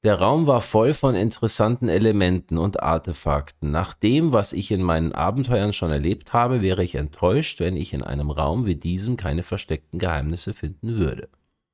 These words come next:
Ich brauchte keine Enttäuschung zu befürchten. Als ich das Gemälde von Friedrich, Friedrich dem Zweiten zur Seite schob, fand ich dahinter einen geheimen Bereich der Bibliothek. Wenn ich mehr Zeit hätte, könnte ich hier sicher einige echte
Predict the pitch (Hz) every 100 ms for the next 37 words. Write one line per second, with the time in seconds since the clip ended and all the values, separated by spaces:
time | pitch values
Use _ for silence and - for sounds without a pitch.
0 | _ _ _ _ _ _ _ _ - -
1 | 127 - 165 135 123 127 123 - 107 107
2 | 107 123 120 - 113 117 - 90 82 -
3 | 71 73 101 123 - 110 - 87 98 131
4 | 135 110 - 120 110 101 104 - - 139
5 | 160 165 139 101 98 - 92 107 - 110
6 | - 80 76 78 - 131 - 139 - 87
7 | 101 107 90 92 107 - 60 90 82 80
8 | 85 90 69 71 - 92 78 92 92 -
9 | - - - _ _ _ _ _ _ _
10 | _ _ _ _ _ _ _ 120 117 131
11 | 160 - 131 131 131 - _ _ - -
12 | 131 - 160 139 127 123 131 110 104 -
13 | 107 87 117 - - 92 104 92 92 -
14 | 101